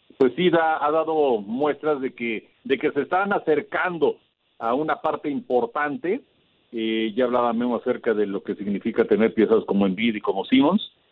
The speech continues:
Vamos a ver si es que refuerzan al equipo. Doc Rivers es un buen entrenador, aunque también siempre le ha faltado cinco centavos para el peso,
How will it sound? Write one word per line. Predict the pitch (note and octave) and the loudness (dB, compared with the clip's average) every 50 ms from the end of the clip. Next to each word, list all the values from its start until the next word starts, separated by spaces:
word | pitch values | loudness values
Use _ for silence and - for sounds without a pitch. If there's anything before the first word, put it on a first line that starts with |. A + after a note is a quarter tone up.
| - - | -6 -2
Vamos | - A#2 C3+ B2+ C3 | 0 0 2 2 4
a | C3 | 4
ver | C#3 D3 C#3+ C3 - | 4 4 4 4 2
si | |
es | C#3 B2+ | 0 0
que | - C#3 | 2 2
refuerzan | B2 A2+ - C#3+ C#3+ - D3 C#3 | 2 2 2 2 0 2 2 2
al | C3+ C3 B2+ | 4 4 2
equipo. | A#2+ - C3+ C3+ C3 - C#3+ | 2 2 0 0 0 2 2
Doc | B2+ B2+ B2 - | 4 4 4 4
Rivers | B2+ C3+ B2+ B2 - - | 4 4 4 4 2 0
es | A#2+ - | 0 2
un | B2 A#2+ | 2 4
buen | A#2+ B2 A#2 A2+ | 4 4 4 2
entrenador, | G#2 G#2+ G#2+ G#2+ A2 A#2+ C3 C3+ | 2 2 2 4 4 4 4 2
aunque | A#2+ - - | 0 -2 -4
también | - G2 F#2+ G#2+ A#2 A2+ - | -4 -4 -2 -2 -2 -2 0
siempre | B2 A2 - A2+ G2+ | -2 -2 -2 0 0
le | G#2+ A2+ | 2 2
ha | |
faltado | - G#2+ - - A2+ A2+ A#2 A#2 - - _ _ _ _ _ _ _ - | 2 0 0 2 4 4 6 4 4 0 _ _ _ _ _ _ _ -2
cinco | B2 C3+ A#2+ B2 - | 0 0 2 2 0
centavos | - A2 - C3 C3 A#2+ | 0 2 2 2 2 2
para | - - - | 0 -2 -2
el | B2+ | 0
peso, | - B2+ A#2 - F3 A#3 | 2 0 2 0 0 -4